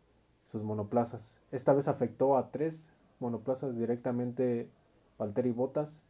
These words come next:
el más dañado, el de, el de Lando Norris y el propio, eh, carro de, de Valtteri Bottas. Eh, pero también Red Bull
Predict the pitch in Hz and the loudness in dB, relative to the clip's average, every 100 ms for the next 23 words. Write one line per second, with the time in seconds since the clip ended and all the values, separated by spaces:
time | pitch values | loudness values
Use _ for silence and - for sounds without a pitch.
0 | _ _ _ _ _ _ 104 107 120 123 | _ _ _ _ _ _ -4 2 2 4
1 | 120 123 127 120 104 104 101 104 127 - | 2 4 4 4 2 0 0 0 -4 -12
2 | - _ _ 113 107 104 117 123 117 120 | -20 _ _ -6 -4 0 0 2 0 2
3 | 135 151 156 107 101 123 131 123 107 101 | 0 0 -2 -2 0 2 6 6 6 4
4 | 104 117 _ _ _ - 104 104 104 - | -2 -8 _ _ _ -10 -6 -4 -4 -2
5 | 120 123 110 104 104 117 123 _ _ _ | 2 2 2 0 0 -4 -12 _ _ _
6 | _ _ _ - 104 104 101 127 120 127 | _ _ _ -8 -2 -2 0 0 0 0
7 | 175 175 - _ _ _ _ _ _ _ | -2 -4 -8 _ _ _ _ _ _ _
8 | - 110 104 104 - 101 - _ _ 120 | -8 -4 -2 -2 -4 -12 -20 _ _ -4
9 | 113 113 120 143 143 139 139 156 | 0 0 2 2 4 4 4 4